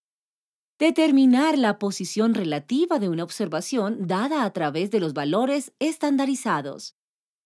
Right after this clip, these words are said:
Analizar si la distribución es simétrica o no, conociendo las medidas de tendencia central. Calcular el grado de apuntamiento o de kurtosis de un conjunto de datos.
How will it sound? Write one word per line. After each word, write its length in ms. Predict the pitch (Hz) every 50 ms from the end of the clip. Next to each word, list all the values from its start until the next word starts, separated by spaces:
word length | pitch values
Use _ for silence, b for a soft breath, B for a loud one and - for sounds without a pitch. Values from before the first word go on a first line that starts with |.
| _ _ _ _ _ _ -
Analizar 720 | 277 277 262 254 240 226 208 202 196 - - 277 311 359 349
si 140 | - 370
la 160 | 330 285 233 185
distribución 720 | 208 202 - - 190 170 151 160 156 - 208 196 185 196
es 80 | 220 220
simétrica 760 | - - 208 175 170 185 208 220 - 254 240 - 285 294
o 80 | 311 330
no, 240 | 330 339 302 285 285 - _ -
conociendo 760 | 359 349 330 285 214 180 175 - 233 277 330 381 381 349 294
las 200 | 233 185 180 175
medidas 520 | 170 160 156 147 214 233 214 175 202 233
de 120 | 214 196 180
tendencia 560 | - 151 147 151 202 247 285 285 262 294 262
central. 560 | - 269 247 233 247 233 202 160 143 165 - _ _ _ _ _ _ _ _ _ _ _ _ _ _ _ _ _ _ _ _ _ _ _ _
Calcular 720 | - 294 294 277 247 - - 226 214 190 185 202 254 320
el 160 | 370 359 294 190
grado 240 | 196 185 175 185
de 80 | 208 226
apuntamiento 840 | 233 226 202 180 170 160 160 143 156 170 196 240 294 320 302 339 302
o 60 | 226
de 140 | 185 170 -
kurtosis 600 | - 269 269 - 339 302 247 226 - 277 285 240
de 140 | 220 202 180
un 140 | 165 156
conjunto 600 | - - 156 147 147 - 262 285 302 294 - 302
de 140 | 277 285 262
datos. 560 | 214 220 196 165 - - 151 123 110 - -